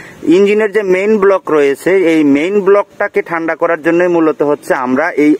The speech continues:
অয়েল কুলার রেডিয়েটরটা ইনস্টল করেছি, যেটা শুধুমাত্র এই মোবিলটাকে ঠান্ডা করবে এবং মোবিলটা যদি ঠান্ডা হয় তাহলে আপনার ইঞ্জিনের মূল মাস্টার চেম্বারটাও কিন্তু ঠান্ডা থাকবে। just এই পারপাসেই কিন্তু আসলে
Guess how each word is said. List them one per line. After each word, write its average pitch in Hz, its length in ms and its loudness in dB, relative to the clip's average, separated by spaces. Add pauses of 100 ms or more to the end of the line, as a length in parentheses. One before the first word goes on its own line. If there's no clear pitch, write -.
অয়েল 202 220 -2
কুলার 185 320 0
রেডিয়েটরটা 135 540 -2
ইনস্টল 127 360 -2
করেছি, 160 420 0 (420)
যেটা 202 200 -2
শুধুমাত্র 220 640 0
এই 240 100 0
মোবিলটাকে 156 540 0
ঠান্ডা 151 320 -4
করবে 190 280 0
এবং 175 200 0
মোবিলটা 160 500 2
যদি 208 220 0
ঠান্ডা 196 320 -4
হয় 240 180 -6 (320)
তাহলে 170 240 -2
আপনার 180 240 -6
ইঞ্জিনের 180 440 2
মূল 175 240 0
মাস্টার 156 460 -2
চেম্বারটাও 180 500 -2
কিন্তু 196 360 -2 (360)
ঠান্ডা 170 280 -6
থাকবে। 90 360 -6 (400)
just 165 260 -4
এই 190 240 0
পারপাসেই 185 500 -2
কিন্তু 170 320 -2
আসলে 160 360 -2